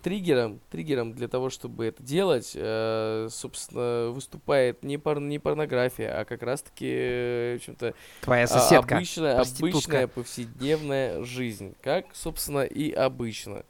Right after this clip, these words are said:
Speaker 1: Ну, то, что ты можешь подрочить, типа, откровением, блядь, никогда не было. В тот момент, когда, э, значит, с-,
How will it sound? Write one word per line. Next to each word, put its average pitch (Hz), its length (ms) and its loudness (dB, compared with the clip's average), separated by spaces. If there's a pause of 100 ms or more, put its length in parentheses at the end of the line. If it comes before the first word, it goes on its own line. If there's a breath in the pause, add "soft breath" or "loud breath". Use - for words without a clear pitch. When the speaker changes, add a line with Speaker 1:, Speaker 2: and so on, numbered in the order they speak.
Speaker 1:
Ну, 147 160 -4
то, 151 160 0
что - 180 -4
ты 165 140 -2
можешь 156 360 -2
подрочить, 147 760 0
типа, 131 340 0 (320 soft breath)
откровением, 156 720 4
блядь, 392 340 8
никогда 139 540 0
не 107 160 -6
было. 95 240 -6 (240 soft breath)
В - 80 -16
тот 175 160 0
момент, 175 400 2
когда, 151 560 6
э, 131 640 6
значит, 139 260 -4
с-, - 240 2